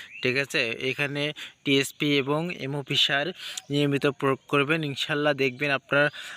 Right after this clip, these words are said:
বসত বাড়িতে এইভাবে লাউ চাষ করলে, আহ, আপনি এখান থেকে ভালো একটা ফলন পাবেন, যেটা কি না আসলেই বলার বাইরে।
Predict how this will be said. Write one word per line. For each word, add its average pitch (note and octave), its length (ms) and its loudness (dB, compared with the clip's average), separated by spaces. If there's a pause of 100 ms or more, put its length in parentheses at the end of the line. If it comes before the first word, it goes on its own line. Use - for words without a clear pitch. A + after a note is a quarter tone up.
(160)
বসত C#3 260 2
বাড়িতে D3+ 400 2
এইভাবে C#3+ 340 2
লাউ C#3 220 2
চাষ D#3 300 -2
করলে, C#3 380 2
আহ, - 480 -6
আপনি C3 400 2
এখান D3+ 240 -2
থেকে D#3 320 0
ভালো C#3 440 0
একটা E3 240 -2
ফলন C3+ 400 0
পাবেন, G#2 380 -4 (500)
যেটা C#3 340 2
কি E3 160 -4
না E3 300 0 (300)
আসলেই F#3 720 -2 (240)
বলার D3 260 4
বাইরে। B2+ 560 -2